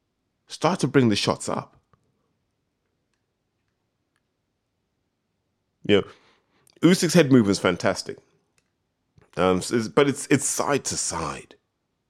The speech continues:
He's not gonna dip, yeah? He's not gonna dip. He's not really gonna pull back. So shovel a few uppercuts.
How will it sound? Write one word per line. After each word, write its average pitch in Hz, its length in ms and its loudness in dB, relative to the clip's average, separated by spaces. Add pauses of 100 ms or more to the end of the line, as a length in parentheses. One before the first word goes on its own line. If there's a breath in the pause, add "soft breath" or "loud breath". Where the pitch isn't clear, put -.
He's 110 220 0
not 123 220 4
gonna 95 300 2 (220)
dip, 80 340 -4 (320)
yeah? 92 240 -4
He's 107 140 -6
not 120 140 4
gonna 92 200 -4
dip. 87 260 -6
He's 92 100 -6
not 117 160 0
really 101 480 0
gonna 90 200 0
pull 87 280 -2
back. 78 400 -4 (1700)
So - 140 -4
shovel 135 380 2
a 127 40 -2
few - 180 -6
uppercuts. - 640 -8